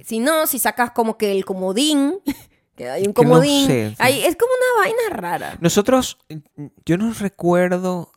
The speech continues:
Speaker 2: creo que una vez viviendo en Los Ángeles,
Speaker 1: Ujú.
Speaker 2: eh, compramos uno. No me
Speaker 1: ¿Qué?
Speaker 2: acuerdo.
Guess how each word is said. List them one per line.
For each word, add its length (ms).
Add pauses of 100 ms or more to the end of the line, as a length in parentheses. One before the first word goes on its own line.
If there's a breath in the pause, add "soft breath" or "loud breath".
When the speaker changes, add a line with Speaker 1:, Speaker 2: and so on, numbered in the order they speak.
(220)
Speaker 2:
creo 200
que 120
una 80
vez 420
viviendo 360
en 60
Los 140
Ángeles, 460
Speaker 1:
Ujú. 180 (720 loud breath)
Speaker 2:
eh, 260
compramos 600
uno. 340 (760)
No 100
me 100
Speaker 1:
¿Qué? 60
Speaker 2:
acuerdo. 500